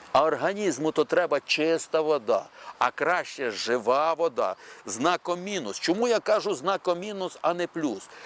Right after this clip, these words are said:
Яку би воду ви не пили, чи криничну, хоча в криниці вода, зразу хочу сказати, має плюс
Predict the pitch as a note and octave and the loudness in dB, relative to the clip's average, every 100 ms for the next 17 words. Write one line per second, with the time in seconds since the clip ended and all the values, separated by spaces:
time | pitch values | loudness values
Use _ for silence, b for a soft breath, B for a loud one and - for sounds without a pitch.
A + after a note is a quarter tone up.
0 | B B B C3+ - C#4+ C4 G#3+ A#3 F#3 | B B B 2 4 0 2 4 4 4
1 | G3+ G3+ F#3 - D3+ F#2 E2+ - - - | 0 2 0 0 -2 -2 -8 -20 -20 -10
2 | - A#3+ - A#3 G3+ A#2+ - F#2+ F2+ C#3+ | -2 -2 2 0 0 -6 -8 -14 -6 0
3 | B3 G3 G3+ A3 A#3+ - F#3+ F#3+ G#3 D#3+ | 0 -2 -4 -4 -4 -6 -4 -2 0 2
4 | F#3 C3 A#2+ B2+ - A#2 - G#2+ A2 A#2 | 0 0 -8 -10 -12 -10 -8 -2 -2 0
5 | B2 A3 G#3+ G3+ D3 D#3 E3+ B3 C#4+ - | 2 2 2 -2 -4 -6 0 0 0 -2
6 | - | -4